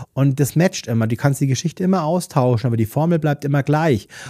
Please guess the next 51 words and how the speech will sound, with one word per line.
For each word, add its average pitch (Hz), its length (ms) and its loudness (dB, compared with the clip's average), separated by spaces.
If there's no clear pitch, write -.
Und 139 160 4
deswegen 147 400 4
ist 139 160 -2
die 147 80 2
O-B-C-Strategie 135 800 2
auch 123 160 0
so - 160 0
geil, 160 360 2
weil 135 160 6
du 139 120 6
setzt - 320 -2
die 143 100 -2
einmal 147 300 2
bei 165 100 0
dir 170 100 4
im 160 100 4
Betrieb 160 360 0
ein, 135 300 2
du 123 120 0
tust - 280 0
sie - 180 -4
einmal 156 300 4
implementieren 151 800 2
und 120 120 -6
dann 127 200 2
läuft 147 640 2
es. 101 420 -6
Das 117 240 2
Rad 139 460 2
dreht 156 240 2
sich 151 200 0
immer 143 260 2
weiter 131 400 2
und 120 60 0
es 117 120 -2
wird - 120 -4
immer 151 300 2
mächtiger, 151 580 0
immer 131 200 -2
schneller 160 480 4
und 143 80 -2
es 131 100 -2
kommt - 260 -4
immer 156 180 4
mehr 135 180 4
bei 127 160 2
rum. 101 320 2
Das 143 140 6
ist 135 160 2
so 135 100 2
mein, 117 380 4